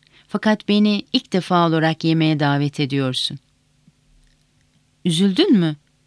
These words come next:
"Hayır, bilakis çok sevindim." Yine yüzündeki cazip gülüş genç adamı büyülüyor ve kendisini daha akıllı hissetmesine,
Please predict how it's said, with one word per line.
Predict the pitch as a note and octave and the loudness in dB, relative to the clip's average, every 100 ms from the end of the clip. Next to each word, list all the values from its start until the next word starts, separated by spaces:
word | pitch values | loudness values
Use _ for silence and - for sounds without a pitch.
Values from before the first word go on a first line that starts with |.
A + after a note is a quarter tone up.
| _ _ _ _ _ _ - | _ _ _ _ _ _ -16
"Hayır, | - C#4+ F3+ D#3 - | -2 2 2 0 -4
bilakis | F#3+ G3+ G3 G3+ - | 0 0 0 -4 -2
çok | A3 - | 0 0
sevindim." | - D3+ D3 C#3+ C3 - _ _ _ _ _ _ _ _ _ _ _ - _ - | -2 0 0 -2 -6 -10 _ _ _ _ _ _ _ _ _ _ _ -20 _ 2
Yine | C#4 B3+ | 4 6
yüzündeki | G#3+ F#3+ G3 F#3 - E3+ | 4 2 2 0 0 0
cazip | F3 E3+ D#3+ G3 - | 2 2 0 -6 -4
gülüş | E3+ F3 - | -2 -2 -4
genç | - F3+ E3+ | 0 0 0
adamı | D#3+ D3 C#3+ C3 | -2 -2 -2 -2
büyülüyor | D#3 D#3+ E3 F3 F#3+ F3+ | -2 -2 -2 -2 -4 -4
ve | F3+ | -4
kendisini | F#3 F3 F3 - F#3 E3 | -2 -2 -2 -4 -4 -2
daha | E3 F#3 | -2 -2
akıllı | D#3+ - D3 | -4 -4 -4
hissetmesine, | C#3 - C3+ C3 - B2 - A#2+ D3+ | -4 -4 -8 -8 -8 -10 -8 -10 -10